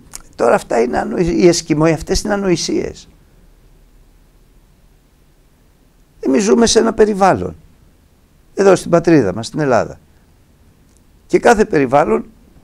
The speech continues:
έχει την ανδρική και κάθε εποχή και κάθε περιβάλλον και κάθε παράδοση και κάθε συνήθεια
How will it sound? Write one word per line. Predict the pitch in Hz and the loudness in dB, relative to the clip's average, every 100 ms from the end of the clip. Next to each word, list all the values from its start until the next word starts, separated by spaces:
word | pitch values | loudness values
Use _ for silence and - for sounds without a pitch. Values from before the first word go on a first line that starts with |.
| _ _ _ _ | _ _ _ _
έχει | 165 175 170 - - - - | 4 6 8 6 4 -4 0
την | 156 | 2
ανδρική | 156 139 123 123 202 254 370 - - - _ - _ _ - | 2 2 0 0 0 -2 -2 -12 -20 -20 _ -20 _ _ -2
και | 170 | 2
κάθε | 220 220 | 4 4
εποχή | 196 - 147 - 202 - - _ | 4 4 0 2 -2 -4 -14 _
και | 180 | 0
κάθε | 208 220 | 2 2
περιβάλλον | 208 180 156 156 165 - - - - - | 2 2 4 4 2 0 -10 -20 -20 -6
και | 175 | 0
κάθε | 220 220 208 | 2 4 0
παράδοση | - - 180 175 175 160 165 170 | 0 2 6 8 6 2 -4 -8
και | - | -8
κάθε | 214 233 233 | -2 0 0
συνήθεια | - 202 208 170 190 | -2 -4 -4 0 -2